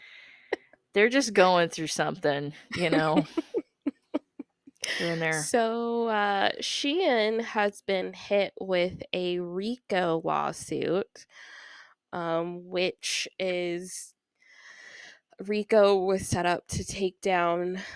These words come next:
Speaker 2: organized crimes and mobs, so that's, <laughs> that's fun. Um, so basically, there's three designers that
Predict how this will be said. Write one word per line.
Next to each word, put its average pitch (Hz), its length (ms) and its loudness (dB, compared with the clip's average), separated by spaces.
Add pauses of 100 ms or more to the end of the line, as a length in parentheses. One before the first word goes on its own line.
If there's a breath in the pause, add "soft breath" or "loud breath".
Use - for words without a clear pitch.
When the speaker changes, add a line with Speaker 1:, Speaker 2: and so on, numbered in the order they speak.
(160 loud breath)
Speaker 2:
organized 180 560 -2
crimes 175 760 0 (120)
and 165 280 -12
mobs, 196 680 0
so 165 760 -2 (480 loud breath)
that's, 202 640 0 (640 loud breath)
<laughs> - 680 -16
that's 233 440 0
fun. 165 840 0 (880 loud breath)
Um, 208 260 -4
so 247 180 -2
basically, 214 1040 2 (100)
there's 185 580 -4 (120)
three 190 680 -6
designers 175 1040 -6 (580 loud breath)
that 185 300 -2